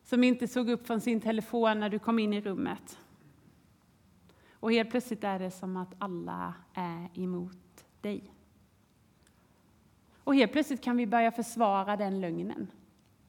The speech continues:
Det stämmer. Så är det.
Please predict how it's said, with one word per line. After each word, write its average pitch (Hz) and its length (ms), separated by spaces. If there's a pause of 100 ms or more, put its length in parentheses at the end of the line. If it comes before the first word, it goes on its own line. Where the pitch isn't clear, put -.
(720)
Det 202 100
stämmer. 180 400 (840)
Så - 240
är 196 140
det. 180 140